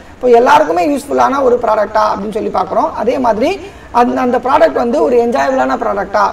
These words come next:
So இதுதான் நம்ம வந்து already நம்ம பார்த்துருந்தோம். ஆ, ஒரு ப்ராடக்ட்டை நம்ம create பண்ணும்போது, ஆ, யூசபிளா இருக்கணும், ஈக்குட்டபிளா இருக்கணும், அதே மாதிரி வந்து என்ஜாயபிளான ஒரு ப்ராடக்டா இருக்கணும், யூஸ்ஃபுல்லான ஒரு ப்ராடக்டா இருக்கணும். So இதுதான் வந்து நம்ம வந்து ஒரு யூசரா நம்ம என்ன பண்ணணும் அப்படின்னா, பர்டிகுலரா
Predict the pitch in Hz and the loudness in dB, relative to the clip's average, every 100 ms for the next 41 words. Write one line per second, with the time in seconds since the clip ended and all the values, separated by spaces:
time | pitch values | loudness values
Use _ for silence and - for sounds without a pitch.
0 | - 277 262 285 311 302 262 247 247 226 | -2 -2 0 0 0 0 -2 -2 -2 -2
1 | 233 262 214 185 240 233 196 208 294 320 | -2 -4 -4 -4 -4 -2 -2 -2 -2 -4
2 | - - - 233 233 233 226 226 240 - | -16 -20 -8 0 4 6 4 4 2 2
3 | - 269 247 240 247 - 233 214 196 196 | 0 -2 -4 -2 -4 -4 -6 -4 -4 0
4 | 302 381 - - - 220 214 240 285 269 | 0 -2 -14 -20 -6 -4 0 0 0 0
5 | 277 269 254 254 262 254 262 247 247 240 | 0 0 0 -2 -2 -2 -2 0 2 0
6 | 220 233 311 480 - - - 226 294 269 | -2 -2 -4 -4 -12 -12 -2 0 0 -2
7 | 240 247 262 247 240 254 254 247 247 233 | -2 -2 0 0 2 0 0 -2 -2 -2
8 | 208 208 233 208 226 277 277 - 233 214 | -2 -2 -2 -2 -4 -4 -4 -2 -4 -4
9 | 277 226 185 180 185 190 170 170 170 - | -4 -4 -6 -8 -8 -8 -8 -10 -12 -16
10 | - - 277 269 320 349 349 285 277 285 | -14 -2 0 2 2 4 4 2 0 -2
11 | 240 240 240 269 247 226 269 254 247 247 | 0 0 0 0 0 0 0 0 0 -2
12 | 214 202 240 233 208 214 190 190 220 262 | -4 -4 -6 -6 -4 -4 -6 -6 -6 -4
13 | 214 233 233 214 | -4 -2 0 0